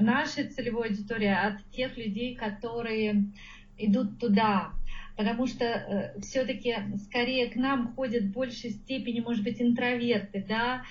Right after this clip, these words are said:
а, те люди, которые п-, не получают энергию, когда вокруг них, э, там, ещё там, чем больше народу, тем лучше, толпа, которая делает то же самое, да, и они там в каком-то едином порыве, э, с группой,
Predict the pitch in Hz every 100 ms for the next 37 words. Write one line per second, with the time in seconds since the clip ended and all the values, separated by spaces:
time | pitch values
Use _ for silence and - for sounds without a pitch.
0 | - - - 208 208 202 202 196 196 196
1 | 254 254 277 262 247 240 262 247 240 233
2 | 202 214 247 247 254 277 269 302 277 220
3 | 202 208 - 233 262 262 220 214 208 202
4 | 202 220 208 208 214 214 208 226 - 233
5 | 233 - 208 202 190 190 190 185 185 185
6 | 180 196 208 - 247 208 196 180 196 202
7 | 196 214 - 202 208 214 202 208 208 196
8 | 214 208 - 196 190 196 220 214 208 202
9 | 196 202 208 202 202 208 202 196 214 214
10 | 208 190 185 190 196 190 185 202 202 190
11 | 202 202 202 202 208 208 202 202 202 202
12 | 220 208 196 202 - - - - 202 196
13 | - - 196 185 247 262 208 208 202